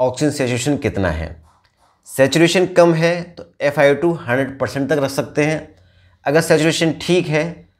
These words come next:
तो usually फिफ्टी रखते हैं। तो initially जब पेशेंट आता है तो मोटा मोटा फ्लो उसका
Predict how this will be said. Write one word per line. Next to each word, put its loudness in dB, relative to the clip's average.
तो -2
usually 2
फिफ्टी -2
रखते 0
हैं। -10
तो -6
initially 2
जब 0
पेशेंट -2
आता 4
है -2
तो -2
मोटा 6
मोटा 2
फ्लो 0
उसका 0